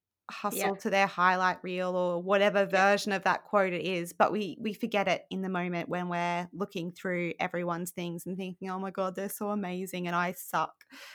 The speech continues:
Speaker 1: And it's just not true. <laughs>
Speaker 2: It's so fun. I was literally listening to a podcast last night. I couldn't sleep.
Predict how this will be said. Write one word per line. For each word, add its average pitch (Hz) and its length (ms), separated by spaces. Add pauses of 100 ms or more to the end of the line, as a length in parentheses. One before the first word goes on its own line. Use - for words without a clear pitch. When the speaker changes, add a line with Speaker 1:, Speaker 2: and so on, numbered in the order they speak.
(140)
Speaker 1:
And 208 100
it's - 140
just 294 240
not 220 220
true. - 320 (240)
<laughs> 381 80 (320)
Speaker 2:
It's 247 160 (120)
so 349 200
fun. 311 280
I 254 140
was 285 120
literally 294 280
listening 254 240
to 226 100
a 208 40
podcast 202 460
last 190 200
night. 190 100
I 185 60
couldn't 214 220
sleep. 135 480